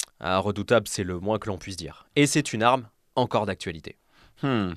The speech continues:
Speaker 2: tu penses à l'invasion, à l'invasion de l'Ukraine par la Russie, là ?
Speaker 1: Tu lis dans mon esprit, Thomas. En envahissant l'Ukraine le vingt-quatre février deux mille vingt-deux, la Russie a eu un impact sur la situation alimentaire mondiale. Qu'est-ce qu'elle fait ? Elle va bloquer les ports ukrainiens de la mer Noire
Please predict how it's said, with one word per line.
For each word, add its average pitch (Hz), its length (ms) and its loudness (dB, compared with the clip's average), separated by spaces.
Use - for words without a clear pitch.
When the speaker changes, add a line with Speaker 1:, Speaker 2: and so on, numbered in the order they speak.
Speaker 2:
tu - 120 -6
penses 113 240 2
à 127 60 8
l'invasion, 117 1040 2
à 117 80 2
l'invasion 120 380 4
de 113 80 0
l'Ukraine 123 340 -4
par 123 100 0
la 123 100 4
Russie, 143 260 -4
là ? 165 160 0
Speaker 1:
Tu - 100 -4
lis 151 120 6
dans 151 100 8
mon 147 120 2
esprit, 139 320 -4
Thomas. 92 280 -2
En 135 120 8
envahissant 165 460 6
l'Ukraine 151 400 2
le 131 60 4
vingt-quatre 131 420 0
février 113 360 -4
deux 107 120 -2
mille 107 160 -4
vingt-deux, 101 480 0
la 139 180 6
Russie 127 380 -2
a 143 40 4
eu 120 120 0
un 110 140 -2
impact 110 400 0
sur - 200 -6
la 107 100 -2
situation - 520 -6
alimentaire 107 540 -4
mondiale. 104 480 -4
Qu'est-ce 180 200 2
qu'elle 143 160 -2
fait ? - 260 -16
Elle 135 140 2
va 143 160 6
bloquer 202 340 6
les 151 140 2
ports 147 240 2
ukrainiens 139 400 -2
de 143 40 0
la 120 100 0
mer 117 180 -2
Noire 87 360 -10